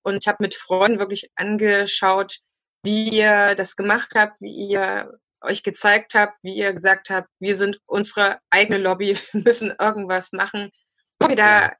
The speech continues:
Speaker 1: auf jeden Fall sehr genau reingehen und die Zuhörerinnen, den Zuhörer mitnehmen,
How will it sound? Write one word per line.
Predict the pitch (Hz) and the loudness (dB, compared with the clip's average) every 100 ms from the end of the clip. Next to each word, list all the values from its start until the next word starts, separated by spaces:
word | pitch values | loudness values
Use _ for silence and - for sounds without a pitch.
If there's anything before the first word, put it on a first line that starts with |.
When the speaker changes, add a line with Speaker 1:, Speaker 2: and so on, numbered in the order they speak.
| - | -8
Speaker 1:
auf | 196 - | -6 2
jeden | 294 262 | 2 4
Fall | 220 202 | 2 2
sehr | 202 233 | 2 2
genau | 220 202 190 | 2 0 0
reingehen | 180 214 254 247 247 247 | 2 2 2 2 0 -2
und | 202 | -6
die | 185 | -8
Zuhörerinnen, | - 240 233 226 214 208 208 214 | -8 -4 0 2 0 -2 -2 -2
den | 214 190 | -2 -4
Zuhörer | 233 220 185 180 | 0 0 0 0
mitnehmen, | 285 247 240 240 240 240 | 0 4 4 4 2 0